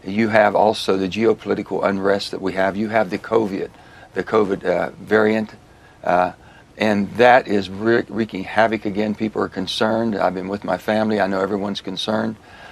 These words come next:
So when you have these things coming at you the way they are right now, uh, I've always said this, Brett, if I can't go home and explain it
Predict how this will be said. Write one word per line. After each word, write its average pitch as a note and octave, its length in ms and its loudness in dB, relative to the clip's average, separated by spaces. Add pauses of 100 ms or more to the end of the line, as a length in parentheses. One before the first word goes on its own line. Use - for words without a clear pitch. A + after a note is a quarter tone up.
(160)
So - 180 0
when A#2+ 120 2
you A#2+ 100 4
have C#3+ 260 4
these B2+ 220 0
things A2+ 240 -4
coming A2+ 300 -4
at G#2+ 260 -2
you G2+ 60 -6
the G2+ 80 -6
way A2 180 2
they G2+ 160 2
are G2 220 2
right F#2+ 260 -2
now, F2+ 380 0 (500)
uh, F#2 160 2
I've A2+ 160 4
always A#2 260 4
said G2 220 0
this, G#2 160 -4
Brett, - 300 -2 (600)
if G#2+ 200 -2
I C3+ 140 6
can't C3 280 -2
go G#2 80 -2
home G2+ 300 0
and F#2+ 80 -8
explain G2 580 -4
it - 220 -18